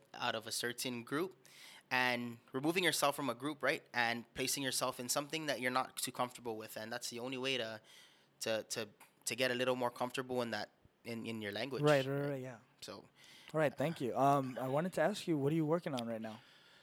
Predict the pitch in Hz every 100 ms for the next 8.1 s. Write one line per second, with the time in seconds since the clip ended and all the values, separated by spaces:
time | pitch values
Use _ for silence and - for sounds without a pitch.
0 | - 135 143 143 151 156 180 190 _ -
1 | - 143 147 139 123 123 131 123 110 113
2 | 117 - 147 - - 117 120 - 156 160
3 | 143 165 - - - 170 165 143 135 127
4 | 120 127 147 131 120 131 147 147 135 151
5 | 143 139 135 175 - - - 135 135 135
6 | - 135 143 156 135 135 135 139 139 127
7 | 127 117 - - 175 175 151 127 117 117
8 | 151